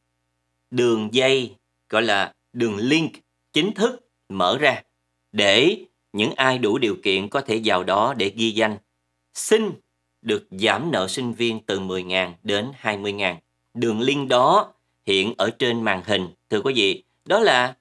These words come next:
quý vị chỉ truy cập vào đường link trang mạng là student aid chấm gov. Xin nhắc lại, student aid chấm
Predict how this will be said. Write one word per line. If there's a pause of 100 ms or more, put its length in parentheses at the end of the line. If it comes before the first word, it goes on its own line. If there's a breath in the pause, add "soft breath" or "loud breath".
(120)
quý
vị
chỉ
truy
cập
vào (260)
đường
link
trang
mạng
là (220)
student (380)
aid (720)
chấm (720)
gov. (460)
Xin
nhắc
lại, (280)
student (580)
aid (500)
chấm